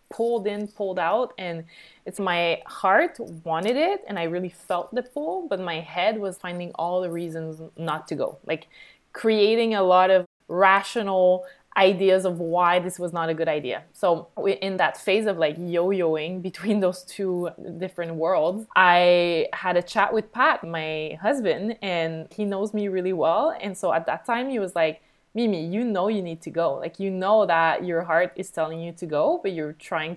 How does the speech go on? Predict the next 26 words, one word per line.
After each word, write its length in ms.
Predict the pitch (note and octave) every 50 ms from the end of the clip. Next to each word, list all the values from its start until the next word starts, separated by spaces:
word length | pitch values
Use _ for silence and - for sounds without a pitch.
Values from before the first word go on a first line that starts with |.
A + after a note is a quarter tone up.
| E3+ -
to, 160 | G3 F3 D#3
like, 280 | D3+ C#3 C3+ C3 - - _ _ _ _ -
rationalize 880 | - D#3 B2+ D3 E3 - - G3 F3 F3 E3+ F3+ F#3 F#3+ G3 G3+ G3+ F#3+
not 260 | F3 E3 E3 - E3
going, 500 | D3+ D3+ D3+ E3 A3 D4 E4+ F#4 F4 C#4+
but, 160 | - E3 D3+
like, 240 | D3 D3 C#3 - - _ _ _ _
you 180 | - F3 F3 F3
must 340 | E3+ D#3+ D#3+ D#3+ - - D#3
go." 260 | D#3+ D#3+ - - - - - - - - - _
And 80 | - F3
so 100 | - F3
he's 160 | F3 G3 E3+
always 300 | F#3+ F#3 G3+ A3+ C4+ A3+
been 140 | G3+ G3+ G3
really 220 | F#3+ F#3+ F#3+ F#3
good 220 | D#3+ E3 E3+ F3+ F3+
at 180 | D3 - - - G3 E3
giving 260 | D3+ F#3+ F#3 F#3+ F#3
me 140 | F#3 F#3 F#3
that 160 | E3+ D3 - -
extra 300 | E3 E3 - - - F#3
push. 460 | - _ - G#3 C4 G4+ - - - -
But 300 | - F#3 F3 - - - _ _ _ _ _ _ _ _ _ -
on 180 | F3+ F3+ F#3 F3+
my 220 | F3+ E3+ E3 -